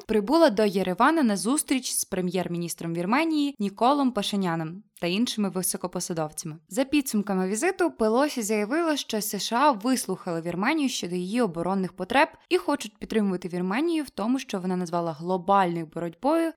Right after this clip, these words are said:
між демократією та автократією. На її думку, Вірменія розчарована відносинами з Росією. Дії Азербайджану ж вона назвала незаконними та смертоносними нападами на вірменську територію.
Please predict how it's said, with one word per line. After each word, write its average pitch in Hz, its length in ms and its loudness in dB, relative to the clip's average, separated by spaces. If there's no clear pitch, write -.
між 339 220 -2
демократією 262 800 0
та 170 220 0
автократією. 156 800 -6
На 214 80 0
її 277 200 4
думку, 330 360 0
Вірменія 208 640 2
розчарована 185 640 0
відносинами 185 580 -4
з 170 60 -6
Росією. 175 540 -4
Дії 214 280 -2
Азербайджану 196 680 0
ж 254 120 -6
вона 202 220 0
назвала 208 400 2
незаконними 208 840 0
та 294 160 2
смертоносними 277 920 2
нападами 202 520 0
на 190 140 -2
вірменську 202 640 -2
територію. 170 760 -4